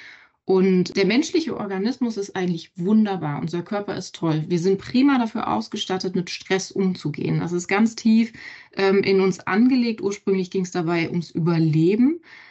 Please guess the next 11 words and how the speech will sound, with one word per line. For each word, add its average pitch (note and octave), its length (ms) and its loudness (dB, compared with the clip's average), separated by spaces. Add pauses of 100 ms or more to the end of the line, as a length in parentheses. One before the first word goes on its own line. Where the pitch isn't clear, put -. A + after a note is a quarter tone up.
(280)
Ähm, F#3 640 2
ne, A3+ 240 2
der F#3 180 -2
Fluchtkampfmechanismus, G#3+ 1600 -2
der F#3 180 -2
einfach F#3 340 -4
bei F3+ 200 -2
Bedrohung F3+ 520 2
dafür F#3 300 -2
sorgt, F#3+ 460 -2
dass E3+ 260 -4